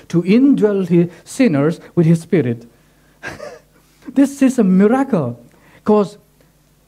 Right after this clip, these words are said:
Christianity one oh one, okay, the Holy Spirit, maybe you grew up, grew up in whatever country you come from where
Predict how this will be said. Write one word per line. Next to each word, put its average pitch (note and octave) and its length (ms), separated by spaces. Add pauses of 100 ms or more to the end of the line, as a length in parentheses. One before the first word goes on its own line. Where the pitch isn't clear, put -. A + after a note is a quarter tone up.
(640)
Christianity G3+ 600
one F3+ 240
oh F3+ 80
one, D#3+ 280
okay, D3 300
the A#2+ 120
Holy E3 280
Spirit, D3 420
maybe D#3+ 220
you D#3+ 140
grew D#3+ 260
up, D#3+ 260
grew D3 200
up D3+ 180
in B2+ 640 (200)
whatever E3 440
country E3+ 360
you C#3 100
come C#3 240
from D#3 180
where D3+ 380